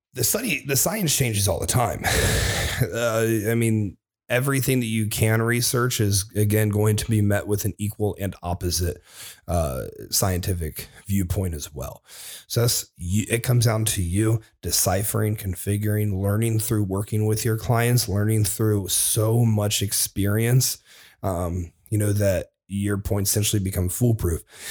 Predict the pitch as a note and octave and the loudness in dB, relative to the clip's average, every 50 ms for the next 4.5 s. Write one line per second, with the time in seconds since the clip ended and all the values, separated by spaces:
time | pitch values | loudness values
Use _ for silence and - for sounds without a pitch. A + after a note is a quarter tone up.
0 | - - - - B2+ B2 C3 C3+ C#3+ D3 C#3+ C#3+ C#3+ C3+ A#2 - - F2+ A2 A2 | -12 -10 -6 -4 0 0 2 2 2 2 2 2 0 0 0 0 0 0 0 0
1 | G#2 F#2+ F#2 - - - A#2 A#2+ - - A#2 A2+ G#2 F#2+ G2 G2+ G#2 - - F#2 | 0 -2 -2 -2 -2 0 0 0 2 0 0 0 0 0 0 0 0 0 -2 -2
2 | - - F#2 F2 F2 E2+ - - - - C#3 D3+ - - - - - A#2+ D3 D#3 | -2 -2 -2 0 0 0 -2 -2 -2 0 0 2 0 -2 -6 -6 -2 -2 0 2
3 | C3+ A#2 A#2+ B2+ A#2+ G#2+ G#2 F#2+ F#2 G2+ A2+ A#2+ - - G2+ G2 F2+ E2+ - - | 2 2 2 2 2 2 0 0 0 2 2 2 2 2 0 0 -2 -2 -4 -2
4 | - G2+ G2+ F2+ E2+ D2 - - - | 0 2 2 2 2 0 -2 -4 -4